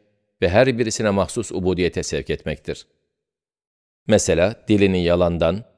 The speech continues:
gıybetten ve galis tabirlerden ayırmakla ona oruç tutturmak ve o lisanı tilaveti Kur'an ve zikir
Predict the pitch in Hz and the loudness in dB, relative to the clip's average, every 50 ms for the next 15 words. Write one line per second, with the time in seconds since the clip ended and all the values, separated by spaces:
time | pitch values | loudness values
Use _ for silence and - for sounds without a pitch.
0 | _ - 104 95 92 87 90 85 - - 95 90 95 107 117 - _ _ - 95 | _ -2 0 2 2 2 2 0 0 0 0 0 0 0 -4 -10 _ _ -4 -2
1 | 87 95 95 101 135 135 - - 127 117 107 107 107 101 101 98 98 90 98 92 | 2 2 2 2 2 0 -2 2 4 4 4 4 2 4 4 4 4 4 2 2
2 | 82 82 92 87 85 95 92 - - 104 101 104 - - - 101 87 87 90 82 | 2 2 2 2 0 0 -2 0 2 0 0 0 -2 -6 -4 -2 0 0 2 2
3 | 87 90 87 82 - - 78 - - 80 73 73 73 69 - - _ _ _ _ | 2 0 -2 -4 -8 -10 -12 -10 -6 -6 -4 -4 -4 -6 -8 -12 _ _ _ _
4 | _ _ _ _ _ _ _ _ _ _ _ _ _ - 101 92 - - 107 120 | _ _ _ _ _ _ _ _ _ _ _ _ _ 0 0 2 4 4 4 4
5 | 123 - - - 90 85 80 85 107 120 - - 110 98 95 92 95 110 - - | 4 2 2 2 2 2 2 0 -4 -4 -2 0 4 6 6 6 4 2 -2 -4
6 | 117 - - 92 90 90 95 110 - - _ _ - - 90 85 78 82 - - | -6 -2 2 4 4 4 2 0 -8 -16 _ _ -6 -6 -4 -4 -4 -6 -4 0
7 | 95 90 87 - - | -2 -2 -2 -2 -12